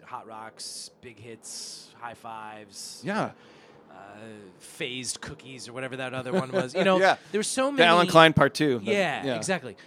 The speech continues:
Speaker 1: So there's so many of those, and I, I think I was just kind of, like, focused on those, and then somebody started telling me about Exile on Main, they were like, "Oh, you're into the Stones?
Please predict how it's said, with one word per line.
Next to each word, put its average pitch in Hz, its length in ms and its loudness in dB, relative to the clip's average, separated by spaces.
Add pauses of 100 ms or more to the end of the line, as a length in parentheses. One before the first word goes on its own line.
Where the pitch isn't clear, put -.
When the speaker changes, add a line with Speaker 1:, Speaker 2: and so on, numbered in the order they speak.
(180)
Speaker 1:
So - 160 -6
there's 202 200 2
so 240 120 0
many 220 240 -4
of 170 80 -4
those, 147 320 -4
and 131 80 -10
I, 131 120 -10 (100)
I 151 80 -12
think 185 160 -10
I 190 60 -2
was 160 100 -6
just 151 140 -10
kind 160 180 -6
of, 127 80 -8
like, 123 300 -6 (360)
focused 233 440 0
on 190 180 2
those, 147 520 -2
and 170 120 -4
then 175 160 -2
somebody 226 280 -2
started 202 300 -2
telling 208 320 -2
me 175 100 -2
about 135 220 -2
Exile 131 300 -6
on 127 60 -8
Main, 135 240 -8
they 147 80 -6
were 139 80 -4
like, 131 180 -4
"Oh, 190 80 -4
you're 160 160 -2
into 160 140 -8
the 135 60 -16
Stones? 185 440 -8